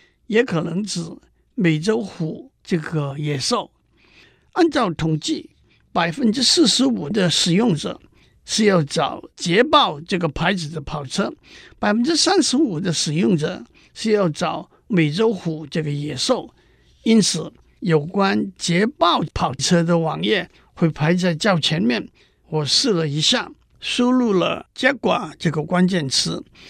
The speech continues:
前面四五个网页都是有关跑车的网页。接下来就有几个有关动物园里头美洲虎的生活故事的网页了。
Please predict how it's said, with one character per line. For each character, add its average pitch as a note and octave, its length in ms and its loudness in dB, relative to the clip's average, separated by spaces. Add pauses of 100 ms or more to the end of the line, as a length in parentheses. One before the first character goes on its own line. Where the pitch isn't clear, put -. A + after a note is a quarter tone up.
(160)
前 G#3+ 240 4
面 C4 240 6
四 C4 300 4
五 D3+ 200 -2
个 D#3 220 0
网 D#3 240 -4
页 G3+ 220 -2 (320)
都 A3+ 120 2
是 F3+ 260 0
有 D#3 160 0
关 E3+ 420 -2
跑 C#3+ 260 -4
车 F3+ 260 0
的 F3+ 140 0
网 F3 220 -6
页。 A3 280 -4 (540)
接 F#3 160 6
下 F#3 220 4
来 F3 420 -6
就 G3+ 120 0
有 F3 200 2
几 D3+ 260 -2
个 F3+ 400 -6 (240)
有 D#3 200 4
关 F#3 360 0
动 B3+ 200 2
物 F3 180 2
园 D3+ 260 2
里 F3 120 -2
头 E3 360 -4 (320)
美 D3+ 200 4
洲 G3 220 4
虎 D#3+ 340 -2
的 D3+ 300 -4
生 F3 260 2
活 D3+ 180 0
故 F3 220 0
事 C#3+ 200 -2
的 C#3+ 160 -2
网 D3 240 -4
页 G3+ 160 2
了。 D#3+ 260 -4